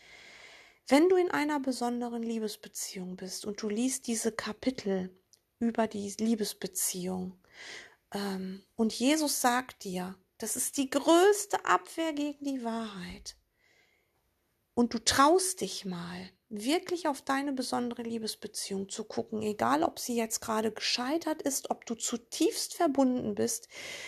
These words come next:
ob sie ganz frisch ist und du noch in so einer Verliebtheitsphase bist, die ganz stark vom Ego ist, ne? Das ist diese Kunstliebe, das ist Verliebtheit, da, da siehst du extrem,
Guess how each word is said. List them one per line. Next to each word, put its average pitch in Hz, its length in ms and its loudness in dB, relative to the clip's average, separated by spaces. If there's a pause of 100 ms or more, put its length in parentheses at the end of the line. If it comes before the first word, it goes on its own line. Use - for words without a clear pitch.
(160)
ob 240 220 4
sie 240 180 -2
ganz 370 340 4
frisch - 260 2
ist 269 160 0
und 233 140 -2
du 240 60 0
noch 240 160 0
in 247 140 0
so 220 120 -2
einer 220 260 0
Verliebtheitsphase 196 1160 -2
bist, - 560 -4 (800)
die - 160 -10
ganz - 340 2
stark - 380 -4
vom 185 200 -4
Ego 190 360 -4
ist, 202 320 -4
ne? 233 300 -4
Das 202 180 -6
ist 226 200 -4
diese 196 200 -2
Kunstliebe, 202 800 -2
das 202 180 -4
ist - 140 -2
Verliebtheit, 185 800 -2
da, - 160 -6 (100)
da - 380 -4 (400)
siehst 214 440 -2
du 196 40 4
extrem, 180 960 2